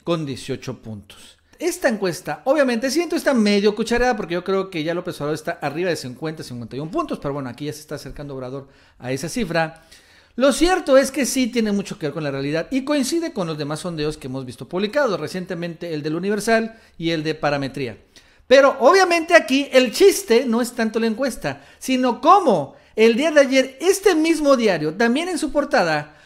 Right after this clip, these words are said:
publicó que Anaya estaba dos a uno a favor de López Obrador, en particular entre universitarios, lo que también desató una serie de críticas,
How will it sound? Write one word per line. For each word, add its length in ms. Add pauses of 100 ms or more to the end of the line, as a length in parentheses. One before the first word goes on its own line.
(160)
publicó 640
que 120
Anaya 320
estaba 400
dos 320
a 80
uno 400 (320)
a 80
favor 360
de 80
López 280
Obrador, 600
en 160
particular 880
entre 380
universitarios, 1120 (200)
lo 200
que 100
también 460
desató 500
una 200
serie 220
de 100
críticas, 560